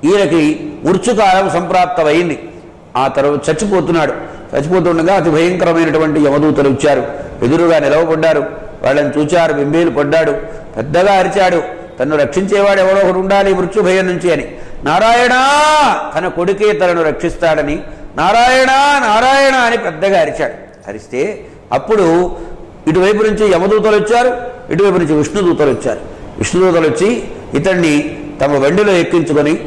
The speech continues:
తీసుకువెళ్ళడానికి ప్రయత్నం చేస్తున్నారు. అప్పుడు విష్ణుదూతలను యమదూతలు అడిగారు, ప్రశ్న వేస్తారు, "ఏమయ్యా, ఇతడు మహాపాపి, వీడిని మీరు తీసుకెళ్తారేమిటి? ఇది ఎక్కడి మర్యాద అయ్యా? ఇది మర్యాద కాదు కదా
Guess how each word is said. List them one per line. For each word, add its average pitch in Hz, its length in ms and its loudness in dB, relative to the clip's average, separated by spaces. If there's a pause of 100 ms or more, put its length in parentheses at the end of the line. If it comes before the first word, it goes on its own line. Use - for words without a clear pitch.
(260)
తీసుకువెళ్ళడానికి 165 680 2
ప్రయత్నం 143 500 0
చేస్తున్నారు. 123 440 -2 (400)
అప్పుడు 131 600 0 (160)
విష్ణుదూతలను 185 1000 0 (320)
యమదూతలు 156 560 2
అడిగారు, 160 360 2 (380)
ప్రశ్న 143 300 2
వేస్తారు, 156 460 0 (400)
"ఏమయ్యా, 165 400 2
ఇతడు 175 280 0
మహాపాపి, 147 960 -2 (280)
వీడిని 208 200 2
మీరు 175 240 2
తీసుకెళ్తారేమిటి? 170 840 0
ఇది 135 120 0
ఎక్కడి 180 220 -2
మర్యాద 147 340 2
అయ్యా? 131 480 2 (360)
ఇది 123 80 -2
మర్యాద 147 380 2
కాదు 139 320 0
కదా 165 540 2